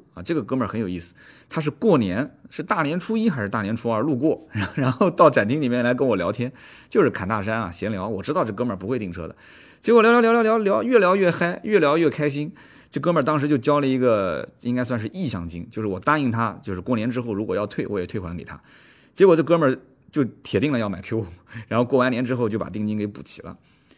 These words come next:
那么这个客户呢，他有个特点，他是做工程的，他呢是三年必须换一次新车。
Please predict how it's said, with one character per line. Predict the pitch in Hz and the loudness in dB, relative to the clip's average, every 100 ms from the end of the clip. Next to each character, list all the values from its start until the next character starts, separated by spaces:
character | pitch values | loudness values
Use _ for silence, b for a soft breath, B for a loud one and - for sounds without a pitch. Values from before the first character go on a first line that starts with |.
| b b b b | b b b b
那 | - | -2
么 | 180 - | -2 -2
这 | - 320 208 | -2 0 2
个 | 104 | 0
客 | - 113 | -2 -4
户 | 113 | -2
呢， | 101 87 | -4 -4
他 | 123 | -4
有 | 98 | -4
个 | 85 | -6
特 | - 147 | -4 -4
点， | 82 - - b b | -4 -10 -20 b b
他 | - | -8
是 | 143 | -6
做 | 131 | -2
工 | 131 156 | -2 -2
程 | 123 87 | -4 -6
的， | - - b b b b b | -8 -12 b b b b b
他 | - 202 | -2 0
呢 | 190 120 | 2 0
是 | - | -2
三 | 107 - 240 233 | -8 -4 -2 0
年 | 135 98 | 0 -2
必 | - 143 | -4 -6
须 | - | -4
换 | 123 127 107 | -4 -2 -4
一 | |
次 | 95 101 | -6 -8
新 | 95 98 | -8 -10
车。 | 92 | -10